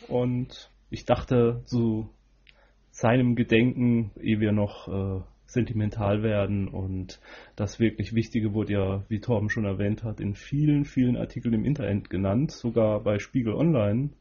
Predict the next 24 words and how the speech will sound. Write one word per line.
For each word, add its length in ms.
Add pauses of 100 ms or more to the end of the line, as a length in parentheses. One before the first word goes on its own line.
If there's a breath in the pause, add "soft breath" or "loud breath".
(280)
habe 140
ich 140
einen 320
Nachruf 460
von 120
ihm 120
gefunden, 400
übrigens 400
sehr 140
positiv 560
geschrieben, 420
auch 160
über 200
Rollenspiele 720
an 100
sich 380
sehr 180
positiv, 600
das 160
findet 260
man 100
ja 100
nicht 200
immer 380